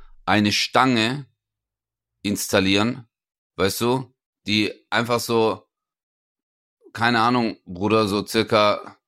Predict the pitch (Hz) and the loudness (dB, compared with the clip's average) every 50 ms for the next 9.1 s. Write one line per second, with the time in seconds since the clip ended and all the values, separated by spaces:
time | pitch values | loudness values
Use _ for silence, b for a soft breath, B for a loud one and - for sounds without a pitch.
0 | _ _ _ _ _ _ _ _ _ - 117 120 - - - 139 131 127 113 - | _ _ _ _ _ _ _ _ _ 2 2 2 4 2 2 2 2 2 0 -2
1 | - 151 139 139 123 120 110 101 - 113 110 113 120 - - - 117 - 127 139 | 0 2 2 4 4 4 2 2 2 2 2 2 2 0 -6 -14 -4 4 4 4
2 | 147 - 107 117 113 123 123 - - 98 101 101 - 110 123 131 127 117 92 80 | 6 4 4 4 4 4 4 0 0 0 0 0 2 2 0 2 4 2 4 4
3 | 90 95 110 - - - - _ _ _ _ _ _ _ _ _ _ _ - - | 4 4 4 2 -4 -20 -20 _ _ _ _ _ _ _ _ _ _ _ -2 2
4 | 104 107 107 104 92 104 110 - 117 117 95 82 123 131 135 131 - 131 123 - | 4 4 4 4 4 2 0 2 2 0 2 4 4 2 2 2 0 -2 -2 0
5 | - 120 110 - - 110 101 92 117 120 113 113 113 113 117 113 113 110 110 101 | 0 -2 -2 0 -2 -2 -2 0 0 2 2 2 2 2 2 2 2 0 0 -2
6 | - _ _ _ _ _ _ _ _ _ _ _ - - _ _ _ _ 247 _ | -6 _ _ _ _ _ _ _ _ _ _ _ -20 -20 _ _ _ _ -20 _
7 | _ _ _ _ _ _ _ _ _ _ _ - - 87 92 98 98 92 87 _ | _ _ _ _ _ _ _ _ _ _ _ -6 0 2 2 2 2 0 -6 _
8 | _ _ _ - - 90 92 92 - - - _ - - 135 131 127 120 120 113 | _ _ _ -8 -4 0 0 0 0 -2 -8 _ -2 2 4 4 4 4 2 -2
9 | 107 104 | -6 -10